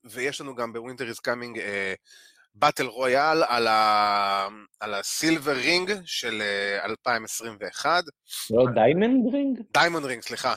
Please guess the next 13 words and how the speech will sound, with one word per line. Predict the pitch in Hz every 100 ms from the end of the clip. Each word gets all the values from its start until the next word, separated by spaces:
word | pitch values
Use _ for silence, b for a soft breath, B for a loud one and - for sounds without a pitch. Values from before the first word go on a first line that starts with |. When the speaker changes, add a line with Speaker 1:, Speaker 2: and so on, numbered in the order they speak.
| -
Speaker 1:
נכון, | - 104 95
דיימנד | 110 104
רינג, | 95 123
Speaker 2:
דיימנד, | 139 90
Speaker 1:
כן, | 107 110
Speaker 2:
כן. | 113
Speaker 1:
כן. | - _ _ _ _ _ _ _ _ - - 101
ו-, | 98 107 107 107 110 110 107 107 104 _ b b b b b b
אה, | 113 113
שנה | 127 165
שעברה | 185 151 156
M |
J | 147